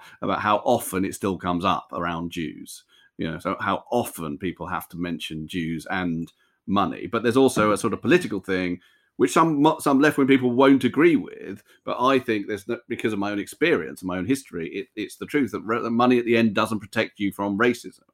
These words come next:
that racism is a more powerful force, really, than money. Uh, and I say that's not a very sort of, you know, Marxist analysis, which would put economics ahead of everything. But I think the mass genocidal psychology that leads to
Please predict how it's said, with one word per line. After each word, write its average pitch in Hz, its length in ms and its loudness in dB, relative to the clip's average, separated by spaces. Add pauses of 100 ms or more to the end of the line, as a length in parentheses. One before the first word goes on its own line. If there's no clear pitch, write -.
(400)
that 104 100 -2
racism 101 640 2 (260)
is 101 120 -2
a 104 40 0
more 104 220 0
powerful 107 580 2
force, - 680 0
really, 87 320 -6 (160)
than 95 200 -2
money. 87 560 -2 (300)
Uh, 98 480 0
and 110 160 0
I 104 40 -2
say 101 200 0
that's - 180 -4
not 104 160 -2
a 98 40 -4
very 98 360 2
sort 92 220 -4
of, 87 180 -4 (120)
you 95 100 -2
know, 85 180 -4
Marxist 95 540 -2
analysis, 95 480 -4
which 85 160 -10
would 95 140 -8
put 107 160 -6
economics 98 440 -4
ahead 98 140 -6
of 92 80 -2
everything. 95 480 -2 (320)
But 110 100 0
I 113 120 4
think 110 180 0
the 104 240 -4
mass 117 540 4
genocidal 107 560 0
psychology 98 680 -2
that 90 180 -6
leads 101 420 -2
to 90 380 0